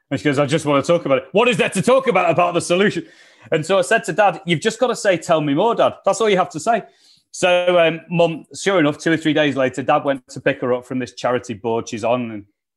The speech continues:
made the monumental mistake of saying, "How was your meeting?" And she said, "Oh, it was a nightmare."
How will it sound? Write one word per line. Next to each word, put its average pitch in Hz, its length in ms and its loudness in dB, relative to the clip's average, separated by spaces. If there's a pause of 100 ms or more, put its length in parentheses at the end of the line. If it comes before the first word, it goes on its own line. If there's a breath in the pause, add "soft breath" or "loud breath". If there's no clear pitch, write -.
made 135 240 0
the 139 80 -2
monumental 165 680 0
mistake 156 400 0
of 147 80 0
saying, 147 240 0
"How 139 120 2
was 139 160 -2
your 139 100 0
meeting?" 143 420 -2
And 127 120 -6
she - 80 -12
said, 131 260 -2
"Oh, 143 120 2
it 135 120 -2
was 127 140 -6
a 123 80 0
nightmare." 135 920 -2